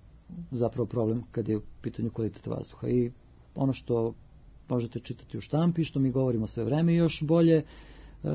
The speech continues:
svako ko je zainteresovan, neka uđe na sajt Agencije za zaštitu životne sredine i vidjet ćete na sajtu, e, podatke kvaliteta vazduha upravo u jedinici vremena kada ste na sajtu.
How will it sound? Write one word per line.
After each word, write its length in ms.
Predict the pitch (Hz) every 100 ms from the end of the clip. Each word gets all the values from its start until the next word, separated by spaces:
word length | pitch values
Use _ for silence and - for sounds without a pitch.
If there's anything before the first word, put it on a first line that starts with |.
| 147 135
svako 480 | - 151 151 147 123 - - - - -
ko 100 | 143
je 60 |
zainteresovan, 600 | 127 147 156 156 147 151
neka 200 | 139 135
uđe 180 | 147 143
na 100 | 135
sajt 320 | - 143 131
Agencije 380 | 123 127 123 127
za 80 | 110
zaštitu 300 | 117 123 -
životne 320 | 120 123 123
sredine 420 | 117 117 131 139
i 40 | 127
vidjet 220 | 123 127
ćete 200 | - 120
na 80 | 117
sajtu, 500 | - 127 127 123 110 - - - - -
e, 40 | 120 117 113 - -
podatke 680 | 123 117 131 - 131 117 110 - - -
kvaliteta 400 | - 127 139 143
vazduha 640 | 120 123 135 139 139 127 - -
upravo 440 | 143 151 147 135
u 60 | 127
jedinici 440 | 123 135 131 131
vremena 360 | 120 127 127 120
kada 340 | 120 113 120
ste 200 | - 123
na 80 | 113
sajtu. 420 | - - - -